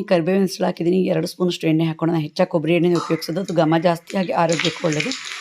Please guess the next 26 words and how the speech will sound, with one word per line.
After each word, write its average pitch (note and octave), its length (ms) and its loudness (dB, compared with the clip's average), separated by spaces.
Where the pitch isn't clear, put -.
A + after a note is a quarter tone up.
ಒಂದು B3 180 4
ಸ್ಪೂನು A#3+ 300 -2
ಸಾಸಿವೆ G3 360 0
ಕಾಳು, G3+ 180 2
ಇಂಗು, F#3+ 220 2
ಎರಡು F3 200 2
ಒಣಮೆಣಸಿನ್ಕಾಯಿ F3+ 540 0
ಕಿತ್ತು E3 180 -4
ಹಾಕಿದ್ದೀನಿ. E3 360 -2
ಒಗ್ಗರಣೆ A3+ 360 0
ಫ್ರೈ F#3 160 2
ಆಯ್ತು, - 200 2
ಈಗ - 100 0
ಕೂಟಿಗೆ - 380 0
ಹಾಕೋಣ. - 240 2
ಒಗ್ಗರಣೆ B3+ 320 2
ಹಾಕಿದ್ಮೇಲೆ G#3 360 -4
ಒಂದು F3+ 180 0
ನಿಮಿಷ G3 220 -2
ಒಗ್ಗರಣೆ F#3 300 0
ಸೊಟ್ಟನ್ನ F3+ 280 -4
ಪಾತ್ರೆ F3+ 340 2
ಮೇಲೆ F3 180 2
ಮುಚ್ಚಿಬಿಡೋದು, E3 420 0
ಅವಾಗ G3 180 0
ರುಚಿ A3 220 0